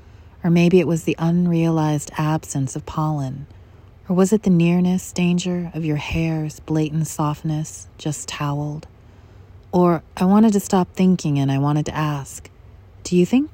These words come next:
God understands attraction? Surely, right?" Or I wanted you to notice my anger, which you might not characterize as dangerous per se, but rather fickle, a synonym for mercurial.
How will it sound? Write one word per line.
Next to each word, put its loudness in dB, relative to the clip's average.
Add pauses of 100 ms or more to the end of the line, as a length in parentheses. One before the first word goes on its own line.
God -2 (120)
understands -2
attraction? -6 (540)
Surely, -2
right?" -4 (1040)
Or 4
I 6
wanted 6
you 6
to 6
notice 4
my 0
anger, -4 (180)
which -6
you 0
might 2
not 0
characterize -2
as -8
dangerous -2
per -12
se, -6
but -8
rather -2
fickle, -6 (540)
a -4
synonym 4
for -6
mercurial. -4